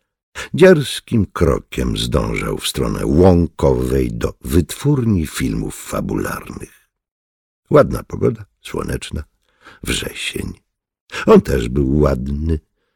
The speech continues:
blondyn o nieco dziecinnej urodzie, więcej niż średniego wzrostu, szczupły, bo wyciągnięty powojennym niedostatkiem, teraz dopiero nabierający ciała właściwego mężczyźnie,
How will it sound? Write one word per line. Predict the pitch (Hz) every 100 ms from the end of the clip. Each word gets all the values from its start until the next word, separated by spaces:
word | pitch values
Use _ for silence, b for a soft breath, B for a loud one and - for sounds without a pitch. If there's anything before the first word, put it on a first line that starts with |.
| _
blondyn | 60 82 80 69 60 62 60
o | 60
nieco | 62 - 67
dziecinnej | 62 - 76 71 64
urodzie, | 62 71 87 98
więcej | 62 73 65 55 - 58
niż | 57 52
średniego | - - 62 57 60 62
wzrostu, | 64 92 - - -
szczupły, | - - - - - 76 76
bo | - -
wyciągnięty | 71 71 - 78 78 80 80 73 - 82
powojennym | - 85 76 78 82 80 82
niedostatkiem, | 78 82 85 - 135 - 101 B B B B B B _
teraz | 123 80 73
dopiero | 62 62 60
nabierający | 62 60 65 65 67 67 67
ciała | - 78 65
właściwego | 55 60 - 60 57 57
mężczyźnie, | 55 - 62 67 92